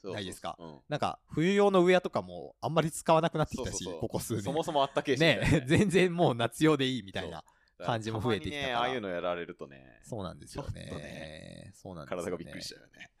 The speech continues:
Speaker 2: そうなんですよね。なんか、慣れはありますよね。
Speaker 1: うん。
Speaker 2: でも確実に。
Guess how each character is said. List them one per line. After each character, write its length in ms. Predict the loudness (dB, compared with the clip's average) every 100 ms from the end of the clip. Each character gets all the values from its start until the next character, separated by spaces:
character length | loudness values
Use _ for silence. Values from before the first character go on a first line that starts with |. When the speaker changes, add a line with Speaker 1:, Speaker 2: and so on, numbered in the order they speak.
| _ _
Speaker 2:
そ 240 | -16 -12 -10
う 20 |
な 140 | -12
ん 60 | -16
で 40 |
す 80 | -20
よ 100 | -20
ね。 280 | -20 -20 -20 _ _ _ _ _ _ _ _ _ -12
な 160 | -10
ん 40 | -8
か、 260 | -8 -8 -12 -14
慣 140 | -6
れ 100 | 0
は 140 | 2 2
あ 40 |
り 80 | 0
ま 140 | -6
す 140 | -8 -10
よ 80 | -16
ね。 180 | -16 -14
Speaker 1:
う 20 | -14
ん。 40 |
Speaker 2:
で 80 | -14
も 120 | -14
確 260 | -14 -14 -14
実 260 | -16 -18
に。 180 | -18 -20